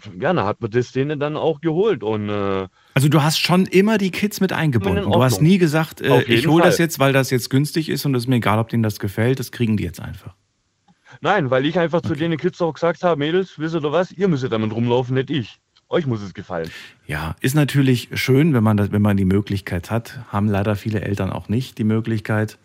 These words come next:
Speaker 2: Die müssen
Speaker 1: Ist
Speaker 2: dann
Speaker 1: richtig.
Speaker 2: tatsächlich gucken, dass sie irgendwie beim Secondhand-Laden oder dass sie irgendwie von Nachbarn, Freunden oder so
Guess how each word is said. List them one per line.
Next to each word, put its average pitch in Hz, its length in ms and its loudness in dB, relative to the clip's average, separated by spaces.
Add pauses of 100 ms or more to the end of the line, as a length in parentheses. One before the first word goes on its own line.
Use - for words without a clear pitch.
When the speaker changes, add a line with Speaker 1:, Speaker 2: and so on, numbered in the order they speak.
(460)
Speaker 2:
Die - 80 0
müssen 110 220 2
Speaker 1:
Ist 120 60 2
Speaker 2:
dann 110 80 6
Speaker 1:
richtig. 107 180 2
Speaker 2:
tatsächlich 113 360 0
gucken, 113 300 -2
dass 104 140 -2
sie 104 80 -2
irgendwie 101 460 0
beim 92 160 0
Secondhand-Laden 101 840 -2
oder 90 240 -2
dass 85 160 -6
sie 87 140 -6
irgendwie 87 560 -4 (500)
von 104 200 -4 (120)
Nachbarn, 98 560 -2
Freunden 101 380 -4
oder 90 200 -4
so 92 360 -2